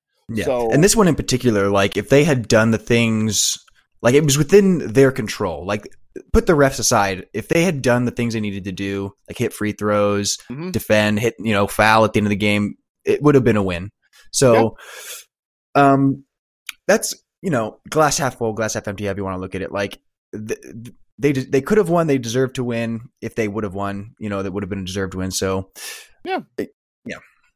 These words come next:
Speaker 2: We just hope, we just hope that these aren't the sorts of games that come, like, mid-April that we're crowing that they, "Oh, I wish the Mavs would have won one."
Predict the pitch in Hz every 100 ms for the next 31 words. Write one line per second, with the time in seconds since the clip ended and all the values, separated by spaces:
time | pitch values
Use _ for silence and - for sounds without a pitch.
0 | _ _ - 214 196 214 196 151 196 214
1 | - 196 185 156 147 165 143 151 127 139
2 | 151 139 139 117 131 127 131 120 123 123
3 | - - 135 131 120 110 117 117 120 120
4 | 107 - 113 113 127 123 123 113 90 101
5 | 110 - - 127 120 117 107 104 101 98
6 | 107 113 90 135 147 151 143 127 123 135
7 | - 131 127 127 117 127 113 120 127 117
8 | 98 90